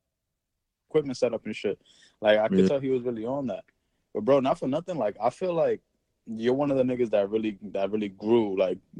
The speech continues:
Speaker 1: you know, the most out of that Albany shit, to be honest.
Speaker 2: Yeah, I mean, wh-, what makes you say that as far as what?
Speaker 1: Just, like, i-, in terms of, uh, like, like, your craft, because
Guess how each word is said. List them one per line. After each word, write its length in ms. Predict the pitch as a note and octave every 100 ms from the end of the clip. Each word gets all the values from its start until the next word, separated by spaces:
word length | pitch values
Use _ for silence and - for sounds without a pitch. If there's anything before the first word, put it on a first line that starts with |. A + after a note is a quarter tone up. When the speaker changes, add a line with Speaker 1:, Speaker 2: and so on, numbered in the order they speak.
| G#2+
Speaker 1:
you 220 | G#2 A2
know, 140 | G#2+
the 120 | G2 F#2+
most 340 | G2 A#2 F#2
out 120 | F#2+
of 80 | F#2+
that 120 | F#2
Albany 280 | F#2+ A2+ G2
shit, 220 | - -
to 100 | -
be 160 | F2+ F#2
honest. 380 | G#2+ F2 - _ _ _ _ _ _
Speaker 2:
Yeah, 520 | F2 F2+ F#2+ G2 F#2 F2 -
I 60 |
mean, 260 | G2 G#2 G2+
wh-, 140 | F#2
what 80 | G2+
makes 140 | A2+ A#2
you 80 |
say 180 | A2 B2+
that 120 | A#2+
as 120 | G2+ -
far 140 | G#2+
as 100 | G#2
what? 240 | G#2+ G2 - _ _ _ _ _ _ _ _ A2
Speaker 1:
Just, 180 | A2+
like, 200 | D3+ C#3 C#3
i-, 240 | C3 A#2+ -
in 140 | A#2 A#2
terms 300 | C3 C#3 C#3+
of, 280 | C3 A2+
uh, 340 | G#2+ A2+ A2 G#2
like, 220 | G#2 G2+ _ -
like, 220 | G#2+ -
your 120 | G#2
craft, 420 | - C3+ D#3 A2+ _
because 360 | - G2 F#2